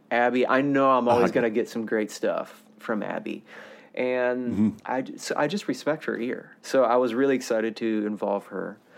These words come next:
Speaker 1: Um, Angela, um, is another singer on this, and Angela was in a band called Bandit, and
Speaker 2: Mm-hmm.
Speaker 1: I loved her voice,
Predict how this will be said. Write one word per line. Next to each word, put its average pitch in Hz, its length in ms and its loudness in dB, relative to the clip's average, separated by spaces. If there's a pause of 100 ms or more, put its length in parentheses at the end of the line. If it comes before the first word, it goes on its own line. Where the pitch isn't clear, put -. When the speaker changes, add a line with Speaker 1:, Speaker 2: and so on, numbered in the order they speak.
(400)
Speaker 1:
Um, 110 720 -4 (920)
Angela, 156 580 0 (760)
um, 113 720 0
is 117 200 -6
another 110 280 -2
singer 98 540 -8 (400)
on 98 260 -6
this, 92 340 -8
and 107 160 -6
Angela 131 440 -2
was 127 120 -4
in 120 80 -2
a 113 60 -2
band 107 260 -4
called 101 300 -8
Bandit, 95 500 -4 (760)
and 104 600 -2
Speaker 2:
Mm-hmm. 110 300 -6 (420)
Speaker 1:
I 117 520 2
loved 113 460 0
her 117 180 0
voice, - 580 -10